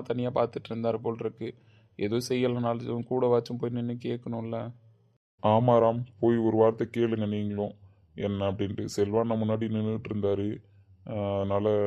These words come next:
Speaker 2: வேற ஏதாவது உங்களுக்கு குறை இருந்துச்சுன்னா கூட, வேற ஏதாவது ஃபினிஷிங் பண்ணணும்னா கூட சொல்லுங்க, தோரணங்கரணெல்லாம் கட்டிடுவாங்க.
Speaker 1: ஐயோ அண்ணா, அதெல்லாம் ஒண்ணும் கிடையாது. நான் போய் நின்னா ஒரு சப்போர்ட்டிவா இருக்குமேன்னு தான் போறேனே தவிர, நீங்க செய்யற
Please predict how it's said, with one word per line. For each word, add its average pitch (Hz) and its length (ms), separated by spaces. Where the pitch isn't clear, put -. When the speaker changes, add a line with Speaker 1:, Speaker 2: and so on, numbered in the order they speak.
Speaker 2:
வேற 101 220
ஏதாவது 107 300
உங்களுக்கு 101 360
குறை 101 240
இருந்துச்சுன்னா 101 480
கூட, 107 180
வேற 104 180
ஏதாவது 107 160
ஃபினிஷிங் 107 420
பண்ணணும்னா 98 360
கூட 107 200
சொல்லுங்க, 104 360
தோரணங்கரணெல்லாம் 98 720
கட்டிடுவாங்க. 98 480
Speaker 1:
ஐயோ 110 220
அண்ணா, 117 200
அதெல்லாம் 117 320
ஒண்ணும் 117 220
கிடையாது. 110 320
நான் 107 180
போய் 143 220
நின்னா 135 360
ஒரு 135 180
சப்போர்ட்டிவா 135 520
இருக்குமேன்னு 127 400
தான் 131 120
போறேனே 120 380
தவிர, 127 180
நீங்க 123 300
செய்யற 139 200